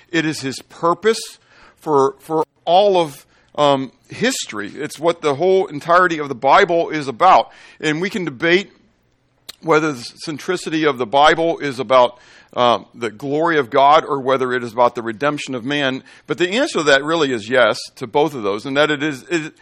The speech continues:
all of life is about the glory of God. Therefore, whether you eat or drink or whatever you do, do all to the what? Glory of God. But one of the primary ways that God is glorified is through the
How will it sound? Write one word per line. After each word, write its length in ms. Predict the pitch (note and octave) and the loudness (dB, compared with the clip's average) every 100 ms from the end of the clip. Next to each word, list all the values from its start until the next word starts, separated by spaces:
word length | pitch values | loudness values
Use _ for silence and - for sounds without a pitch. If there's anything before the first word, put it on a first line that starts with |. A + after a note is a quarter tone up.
| _ - _ | _ -20 _
all 320 | E3 G#3 G3+ | 2 4 4
of 80 | C#3+ | 4
life 200 | B2+ B2+ | 2 2
is 80 | A#2 | -2
about 180 | A#2 A2 | -4 -4
the 80 | |
glory 260 | A2 C3 A#2 | -4 -4 -4
of 80 | G2+ | -2
God. 300 | B2+ A#2 A2+ | 2 2 2
Therefore, 260 | B2+ B2+ | -4 -4
whether 220 | A#2 A#2+ A2+ | -4 -4 -4
you 140 | A#2+ | -8
eat 120 | C3+ | -10
or 40 | A2+ | -8
drink 260 | B2+ B2 | -10 -10
or 40 | A2+ | -6
whatever 240 | A#2 G#2+ | -6 -6
you 80 | G#2+ | -8
do, 140 | B2+ | -8
do 160 | A2 A2+ | -6 -2
all 120 | A2+ | -2
to 120 | A#2+ | -2
the 120 | G#2+ | -6
what? 260 | G#2 G#2+ - _ _ _ _ _ _ _ - | 0 0 -2 _ _ _ _ _ _ _ -8
Glory 240 | D3 B2+ | -2 0
of 60 | A2+ | 4
God. 260 | E3 D3+ | 4 4
But 100 | E3+ | 2
one 140 | F#3+ A3+ | 0 2
of 40 | |
the 80 | G#3 | 0
primary 640 | - A3 A#3+ D4+ A#3 F#3+ | 0 4 4 4 2 2
ways 440 | F#3 A#3 D#3 D3+ | 4 6 6 4
that 100 | D#3+ | 0
God 300 | D3 F3 G#3+ | 0 4 4
is 120 | F3+ C#3+ | 4 -2
glorified 560 | G3+ C4 - B2 C3+ | 0 0 2 2 2
is 160 | E3 E3+ | 0 -6
through 220 | D#3+ F3 | -4 -2
the 220 | D3 E3+ | 2 0